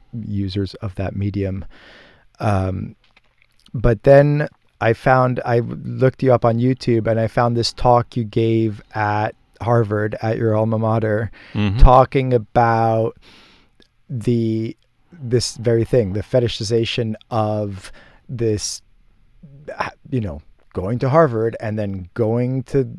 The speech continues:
Speaker 1: g-, get your P H D in philosophy, and how you were then pulled between that identity versus going and being successful in,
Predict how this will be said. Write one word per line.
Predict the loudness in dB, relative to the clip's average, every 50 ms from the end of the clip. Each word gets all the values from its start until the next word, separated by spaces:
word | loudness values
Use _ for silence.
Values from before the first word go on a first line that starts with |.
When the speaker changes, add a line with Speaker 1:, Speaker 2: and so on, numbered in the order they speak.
| -16 -18 -10
Speaker 1:
g-, | -10 -10 -10 -4 -2
get | 0 0 0
your | 0 -2
P | 0 -2
H | -2 -2 -2
D | -4 -4
in | -4 -2
philosophy, | 0 2 4 4 4 2 -2 -8 -6 -4 -2 -2 -2 -4 -6 -12 -18 -16 -8
and | -4 -2 0
how | 2 2 2
you | 2 2 2
were | 2 2
then | 2 2 2 2 2 2 0 -2 -4 -6 -8 -14 -20 -20 -20 -20 _ -20 _ -6
pulled | 0 6 8 8 10 8 8 6 2 0 -6 -8 -10 -14 -20 -20 -20 _ _
between | 0 0 0 0 -4 -2 0 2 2 2 0 0 -2 -4 -6 -8 _
that | -2 0 2 4 6 4 4 2 -2 _ _ _ _ _ _ _ _ _ _ _ _ _ _ _ _ _ _ _ _
identity | -2 0 4 4 4 4 4 2 2 4 4 4 4 4 4 2 0 -2 -6 -12 -20 _ _ -2
versus | 0 2 2 2 0 0 -2 0 2 2 2 2 2 0 0 -4 -6 -8 -10 -14 _ _ _ _ _ -20 -16 -8 -2
going | 0 2 2 2 0 0
and | -2 0
being | 0 0 0 -2 -4
successful | -6 -10 -6 -2 -2 -2 -2 -4 -6 -4 -2 -2 0 0
in, | 0 -2 -2 -4 -4 -4 -6 -6 -6 -8